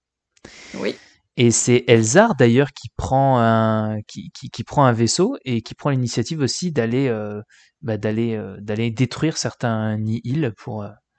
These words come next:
Speaker 2: à, à, à ce moment-là. Heu, je crois que c'est d'ailleurs pas loin après que Jorah Mali soit, soit tué.
Speaker 1: Exactement,
Speaker 2: Heu,
Speaker 1: ouais.
Speaker 2: et donc tu sens que, bah, là, ils prennent part vraiment à la, à la bataille. Et c'est, heu,
Speaker 1: Mm.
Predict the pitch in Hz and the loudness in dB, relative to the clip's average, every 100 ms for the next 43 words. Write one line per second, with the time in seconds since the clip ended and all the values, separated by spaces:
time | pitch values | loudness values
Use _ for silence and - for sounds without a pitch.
0 | _ _ _ _ _ - _ _ _ 110 | _ _ _ _ _ -20 _ _ _ -8
1 | 104 - 113 117 - 120 113 107 117 - | -6 -6 -4 -4 -4 -2 0 0 -2 -4
2 | _ _ _ _ _ _ 117 - 123 - | _ _ _ _ _ _ -10 -8 -6 -4
3 | 110 104 117 113 - - 117 117 123 113 | -4 -2 0 0 -2 -2 0 2 2 0
4 | - 120 - 110 104 110 107 110 110 107 | -2 -4 -2 -4 -2 -2 -2 -2 -2 -2
5 | 127 - 113 104 98 - - - 151 _ | -6 -2 -2 -2 -4 -8 -6 -6 -8 _
6 | _ _ - - - _ _ _ - 117 | _ _ -20 -20 -20 _ _ _ -12 -6
7 | 110 202 208 190 190 185 185 _ _ _ | -4 -4 -6 -8 -8 -10 -14 _ _ _
8 | 180 117 - - 175 120 117 156 123 - | -4 -4 -2 0 2 4 4 6 4 -2
9 | - 117 110 156 143 110 113 131 110 107 | -2 0 4 8 8 6 2 2 0 -2
10 | 101 - 113 107 107 - 110 104 98 - | -4 -4 -2 0 0 -2 -6 -8 -14 -14
11 | 113 107 107 110 _ _ _ - 208 | -16 -16 -20 -20 _ _ _ -12 -12